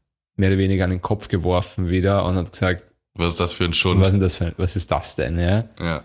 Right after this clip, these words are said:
Speaker 1: Das hat mich ein bisschen an meine Masterthesis erinnert, die ich schon mal <laughs> für mein voriges Studium abgegeben habe.
Speaker 2: Ja.
Speaker 1: Bei mir war das auch ein,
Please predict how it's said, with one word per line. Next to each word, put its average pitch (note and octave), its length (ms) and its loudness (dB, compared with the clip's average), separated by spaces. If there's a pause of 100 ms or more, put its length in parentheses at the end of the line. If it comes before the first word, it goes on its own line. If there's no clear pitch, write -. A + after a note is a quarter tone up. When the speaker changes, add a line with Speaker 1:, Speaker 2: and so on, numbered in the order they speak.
(140)
Speaker 1:
Das - 80 0
hat A2+ 80 4
mich G#2+ 80 6
ein A2+ 80 4
bisschen A2+ 260 2
an G#2 120 4
meine G2+ 240 2
Masterthesis F2+ 720 0
erinnert, F2+ 360 0
die F2+ 80 -2
ich - 80 -2
schon F#2 120 -2
mal F2+ 400 0 (840)
<laughs> - 840 -6
für A2 80 2
mein G2+ 160 2
voriges G#2+ 380 2
Studium F#2 320 0
abgegeben F2+ 560 0
habe. A2 200 2 (120)
Speaker 2:
Ja. G2+ 220 0 (160)
Speaker 1:
Bei A2 80 2
mir B2 140 4
war A2+ 80 2
das A#2 160 -2
auch A2 60 -2
ein, A2 200 -2